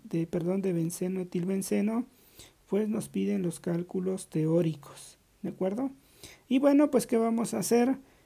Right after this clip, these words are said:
Eh, yo aquí ya tracé lo-, los platos, o sea, lo que en realidad estaba, estaba sin esto, así venía el diagrama. Y bueno, pues, ¿qué es lo que vamos a hacer? Solo es cuestión de trazar.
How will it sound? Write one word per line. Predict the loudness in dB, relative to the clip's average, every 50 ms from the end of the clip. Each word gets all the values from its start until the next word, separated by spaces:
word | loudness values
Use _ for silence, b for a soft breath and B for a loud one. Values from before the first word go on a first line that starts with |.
| b b -2
Eh, | 2 4 6 6 6 4 2 -2 -10 _ _ _ _ _ _ 2
yo | 6 6 8
aquí | 8 6 4 2 2 4 4 4 6
ya | 4 4 4
tracé | 4 2 2 2 2 0 2 2 2 4 4 4 2 0 -2 -4 -6 -6
lo-, | -4 -4 -2 -2 -2
los | -2 -4 -4 -4
platos, | 0 4 4 4 4 2 0 0 0 0 0 -2
o | -4
sea, | -2 -2 0 0 0 0
lo | 0 0 0 0
que | -2 -2
en | 0
realidad | 0 2 2 2 2 0 0 0 2 2 2 2 0 -2 b b b b b b b b b _ -8
estaba, | -6 -4 -4 -4 -2 0 2 2 2 2 2 0
estaba | 0 -2 -2 -2 -2 -2 0 -2
sin | -2 -2 -2 -2 0
esto, | 0 -2 -4 -6 -4 -4 -2 -2
así | -2 -2 -2 -2 -2
venía | -2 0 0 0 0 0 0 0 -2 -2
el | -4 -4 -4 -4
diagrama. | -2 0 0 0 0 0 0 -2 -2 -4 -6 -10 _ B B B B B B B B B B B B
Y | 2 4
bueno, | 6 6 6 6 6 4 4
pues, | 4 2 2 2
¿qué | 4 4
es | 4 4
lo | 4 2 2
que | 2 2
vamos | 4 2 2 0 0 -2
a |
hacer? | -2 0 0 0 0
Solo | 0 0 2 4 4 4
es | 2 2
cuestión | 0 -2 -2 0 0 0 0 0
de | -2 -2
trazar. | 0 0 0 0 2 2 2 2 0 -2